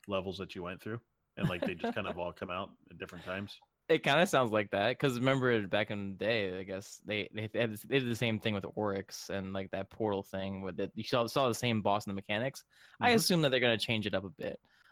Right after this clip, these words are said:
Speaker 2: Um, they ju-, we only just saw a little bit. It was seven waves.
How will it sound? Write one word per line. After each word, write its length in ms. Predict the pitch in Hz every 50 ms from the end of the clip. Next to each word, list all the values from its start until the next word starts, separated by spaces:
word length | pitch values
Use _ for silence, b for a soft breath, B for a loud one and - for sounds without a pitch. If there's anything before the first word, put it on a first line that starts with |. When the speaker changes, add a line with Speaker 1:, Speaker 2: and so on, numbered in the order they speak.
| b b
Speaker 2:
Um, 300 | 107 110 107 104 - - -
they 140 | 127 135 131
ju-, 180 | 127 143 143 -
we 100 | 151 156
only 180 | 170 175 165 147
just 140 | 147 139 -
saw 180 | 143 127 123 120
a 20 |
little 160 | 120 120 120
bit. 240 | 110 110 120 120 110 80
It 20 |
was 140 | 104 101 -
seven 280 | - 131 131 135 123
waves. 560 | 113 110 107 104 117 139 - - - - -